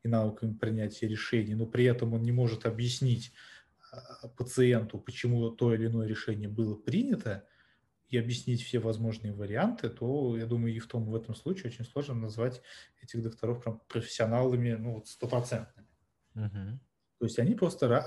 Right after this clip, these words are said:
Speaker 1: развиты, но, э, с разных сторон.
Speaker 2: Ну, к
Speaker 1: Вот.
Speaker 2: сожалению, выходом, наверное, могло бы быть как раз-таки, э, система, в которой, там, работодатели свои видят оценку за какие-то профессиональные навыки, оценку за коммуникативные.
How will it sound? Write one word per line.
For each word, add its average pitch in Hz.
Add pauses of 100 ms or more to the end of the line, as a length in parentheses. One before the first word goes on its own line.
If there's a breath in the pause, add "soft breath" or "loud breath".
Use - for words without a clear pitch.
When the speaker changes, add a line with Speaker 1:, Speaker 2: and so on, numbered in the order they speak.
Speaker 1:
развиты, 196
но, 139 (480 loud breath)
э, 120 (800)
с -
разных 120
сторон. - (840)
Speaker 2:
Ну, 139
к 127
Speaker 1:
Вот. -
Speaker 2:
сожалению, 139
выходом, 147
наверное, 139
могло 123
бы 127
быть 117
как 113
раз-таки, 120
э, 107
система, 131
в 113
которой, 107 (520 loud breath)
там, 87
работодатели 110
свои 104
видят 110 (120)
оценку 120
за 104 (280 soft breath)
какие-то 107
профессиональные 123
навыки, 104
оценку 110
за 104
коммуникативные. 107